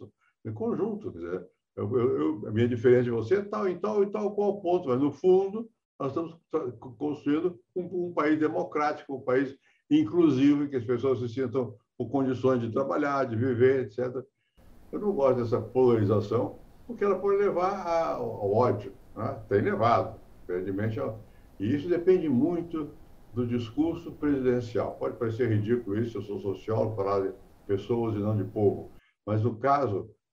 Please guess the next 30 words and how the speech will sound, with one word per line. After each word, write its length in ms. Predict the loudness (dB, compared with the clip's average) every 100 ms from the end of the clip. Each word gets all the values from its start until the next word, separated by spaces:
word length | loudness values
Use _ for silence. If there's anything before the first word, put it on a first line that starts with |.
| _
os 200 | -10 -8
líderes 420 | 0 2 2 0
têm 240 | 0 -2 0
peso 320 | 6 6 6
nessa 260 | 2 -2 -8 -10 -12
questão 280 | -8 -4
e 60 | -4
têm 160 | -4 -4
que 80 |
assumir 240 | -4 -4 -4
as 120 | -4
suas 200 | -6 -8 -6
responsabilidades. 1080 | -8 -6 -6 -2 -2 0 -2 -4 -8 -14 _ _ _ _ _
Uma 200 | -10 -4
das 100 | -4
principais 480 | -2 -4 -4 -2 0
responsabilidades 640 | 2 0 -4 -4 -2 -2
do 80 | -2
líder 380 | -2 -2 -2 -8 -12 _ _
é 260 | -4 -4 -4 -16 _
não 240 | -6 -2 -2
deixar 380 | 0 0 0 0
transparecer 640 | 0 -2 2 2 2 2
a 40 |
ideia 280 | 4 4 2
de 60 | 2
que 40 |
ele 140 | 0
vai 140 | 2 0
mandar. 420 | 0 -2 -6 -10